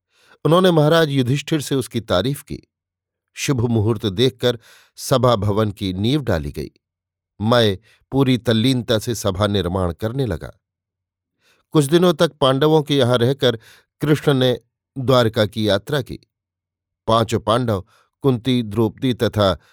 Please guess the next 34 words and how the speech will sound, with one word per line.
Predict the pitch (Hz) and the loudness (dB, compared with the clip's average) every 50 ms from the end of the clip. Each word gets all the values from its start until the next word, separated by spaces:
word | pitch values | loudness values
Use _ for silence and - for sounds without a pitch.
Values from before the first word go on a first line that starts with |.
| _ _ | _ _
सुभद्रा | - - - 110 104 117 110 113 135 147 | -10 -6 -4 0 0 0 0 0 0 0
ने | 139 131 127 | 0 0 0
सजल | 110 - 117 98 90 117 107 | -2 -2 -6 -2 -2 -2 0
नेत्रों | 104 104 101 - - 101 101 | 0 -2 -2 -4 -4 -6 -6
से | 87 - 101 | -4 -4 -4
उन्हें | 92 90 90 92 85 | -4 -2 -2 -2 -2
विदा | 78 92 92 101 123 135 | -2 -4 -4 -4 -4 -4
किया। | - - 85 64 - - _ _ _ _ _ _ _ _ _ _ _ _ _ _ _ _ - | -6 -8 -10 -10 -10 -12 _ _ _ _ _ _ _ _ _ _ _ _ _ _ _ _ -4
कृष्ण | 143 156 151 - 165 156 | -2 0 0 2 2 2
बड़ी-बड़ी | 127 127 127 135 131 113 123 117 123 123 | 2 4 2 2 4 4 4 4 4 4
आशाएं | 113 101 101 98 - 113 110 110 104 | 4 2 2 2 0 0 -2 0 0
दिलाकर | 92 90 87 87 85 - 98 85 71 - _ _ _ | -2 -2 -2 -2 -2 -4 -6 -8 -8 -10 _ _ _
गए | - 123 147 147 | -2 -2 0 -2
थे। | 147 - 73 - - _ _ _ _ _ _ _ _ _ _ _ _ _ _ _ _ | -2 -6 -12 -14 -14 _ _ _ _ _ _ _ _ _ _ _ _ _ _ _ _
पांडवों | - 104 110 110 110 117 113 120 110 | 2 2 2 4 2 2 2 2 0
की, | - 113 107 104 - - - _ _ _ - | 0 -2 -6 -6 -8 -12 -20 _ _ _ -4
विशेषकर | 131 120 - 151 143 131 - - 135 120 | -4 -2 0 0 0 0 -2 -2 -4 -4
भीम | 104 95 104 131 139 131 120 | -2 -4 -4 -4 -2 -2 -2
और | 113 107 104 | -2 0 0
अर्जुन | 101 104 113 120 151 139 | 0 -2 0 -2 -2 -4
की | 127 - - - - _ _ _ _ _ _ _ - | -4 -6 -12 -16 -16 _ _ _ _ _ _ _ -2
अपार | 123 110 147 135 143 131 | -2 2 2 2 2 2
शक्ति | - - 123 110 - - 131 113 | 2 0 -2 -2 -2 -4 -6 -6
को | - 107 | -6 -8
प्रत्यक्ष | - - 107 - - - 104 90 - - - | -8 -6 -6 -6 -4 -4 -4 -4 -4 -6 -8
कर | - - 147 135 95 71 - _ _ _ _ _ _ _ - | -2 0 2 2 2 0 -4 _ _ _ _ _ _ _ -2
उनमें | 139 139 135 131 131 120 | 0 0 2 2 2 2
यथेष्ट | 113 110 110 107 - 123 120 117 104 - - - - _ - | 4 2 0 0 0 0 -2 -2 -2 -4 -8 -16 -20 _ -8
उत्साह | 107 107 - - - 107 95 87 87 | -8 -8 -8 -6 -2 -2 0 0 0
भर | 76 71 87 117 | -2 -4 -6 -6
गए | 127 127 107 82 | -4 -4 -4 -4
थे। | 76 - - - - _ _ _ _ _ _ _ _ _ _ _ _ _ _ _ - | -4 -8 -12 -18 -20 _ _ _ _ _ _ _ _ _ _ _ _ _ _ _ -6
यथा | 101 117 135 123 - 104 120 113 | -2 0 0 0 2 0 0 0
समय | - - 104 104 107 107 101 | 0 0 0 0 0 -2 -2